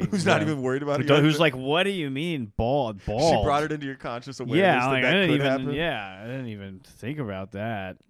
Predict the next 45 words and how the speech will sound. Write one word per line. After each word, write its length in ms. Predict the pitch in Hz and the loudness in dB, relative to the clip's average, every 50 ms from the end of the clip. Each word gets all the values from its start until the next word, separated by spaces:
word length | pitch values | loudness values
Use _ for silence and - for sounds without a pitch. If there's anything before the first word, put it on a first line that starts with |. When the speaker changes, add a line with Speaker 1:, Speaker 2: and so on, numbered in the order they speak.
| _ _ _ 277 | _ _ _ -20
Speaker 2:
Yeah. 180 | 147 104 104 101 | -14 -10 -8 -6
Speaker 1:
Yeah. 300 | 98 98 95 92 92 92 92 98 _ _ _ - | -6 -6 -8 -10 -10 -12 -14 -18 _ _ _ -18
Yeah, 220 | 98 101 113 117 | -14 -12 -12 -10
baldness. 560 | 101 90 90 92 110 123 127 110 104 110 - _ - | -10 -8 -8 -8 -8 -8 -10 -10 -12 -14 -18 _ -14
It's 80 | - | -10
a 20 | 143 | -4
big 260 | 143 - 262 302 - | -2 -2 -2 -2 -4
thing. 400 | - 180 180 202 196 151 113 101 _ _ - | -8 -8 -6 -6 -8 -10 -14 -18 _ _ -10
Speaker 2:
It 100 | - 131 | -6 -4
Speaker 1:
It's 80 | 135 143 | -4 -2
Speaker 2:
is 120 | 135 185 | -2 -2
Speaker 1:
a 40 | 247 | -2
Speaker 2:
a 20 | |
Speaker 1:
big 80 | 294 - | -2 -2
Speaker 2:
big 100 | - - | -2 -2
Speaker 1:
thing. 200 | 262 277 277 247 | -2 -2 -2 -2
Speaker 2:
thing. 80 | 113 120 | -2 -2
Speaker 1:
Women 160 | 156 208 262 | -2 -2 -2
Speaker 2:
It's 80 | 285 277 | -4 -4
a, 20 | |
Speaker 1:
don't 140 | 269 277 269 | -4 -4 -4
Speaker 2:
it's 0 | |
a 40 | 247 | -6
big 40 | - 180 175 208 214 | -6 -6 -6 -6 -4
Speaker 1:
appreciate, 340 | 127 123 120 143 139 131 117 | -4 -2 -2 -2 -2 -2 -2
I 60 | 113 | -2
Speaker 2:
thing. 100 | 113 113 | -4 -4
Speaker 1:
think, 140 | 117 143 135 | -4 -4 -4
how 80 | 143 147 | -4 -6
traumatic 540 | 131 - - 139 131 131 143 170 175 - | -6 -6 -8 -6 -4 -4 -2 -4 -6 -6
that 180 | - 120 110 107 | -6 -6 -8 -8
could 160 | - 110 104 | -10 -14 -10
be. 240 | 104 107 101 101 113 | -8 -8 -8 -8 -4
Speaker 2:
Oh 160 | - 143 151 143 | -2 0 0 0
my 140 | 127 110 | 0 -2
God, 440 | 101 98 110 110 110 107 104 101 95 | -4 -2 -2 -2 0 -2 -2 -4 -6
no, 280 | 90 98 110 110 107 101 | -8 -8 -8 -8 -8 -8
it's 120 | 101 - | -10 -8
one 80 | - 131 | -8 -6
of 60 | 127 | -6
the 80 | 120 110 | -6 -4
Speaker 1:
I 140 | 104 110 | -4 -4
Speaker 2:
worst 180 | 110 113 - - | -4 -4 -4 -4
Speaker 1:
mean, 100 | 113 110 | -6 -6
Speaker 2:
things. 380 | 107 101 98 95 - - - - | -6 -8 -10 -12 -14 -16 -18 -20